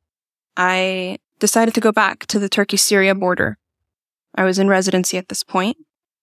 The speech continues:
The border town polyclinic and the Gaziantep emergency room where I see brain matter on stretchers.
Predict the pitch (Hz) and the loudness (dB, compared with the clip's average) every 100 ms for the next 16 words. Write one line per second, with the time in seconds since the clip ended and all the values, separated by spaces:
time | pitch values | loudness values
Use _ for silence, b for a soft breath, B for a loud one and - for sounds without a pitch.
0 | _ _ _ _ _ _ _ - 214 196 | _ _ _ _ _ _ _ -4 -2 2
1 | 214 214 220 - 202 202 202 196 202 - | 2 4 0 0 2 4 4 2 -2 -4
2 | - 202 202 208 - 196 190 190 185 175 | -4 0 0 -2 0 0 2 0 0 -2
3 | 175 175 185 185 185 180 180 185 - 170 | 0 2 0 2 2 2 2 -2 0 0
4 | 175 180 185 - 180 180 175 175 180 170 | 0 0 0 0 0 2 2 2 2 2
5 | 165 165 165 _ - - 185 175 160 180 | 2 0 -4 _ -4 -2 0 -2 0 2
6 | 175 180 170 170 165 165 170 151 156 - | 4 4 2 2 2 4 2 0 -2 -2
7 | - 170 - 170 165 | 0 -2 -2 -2 -2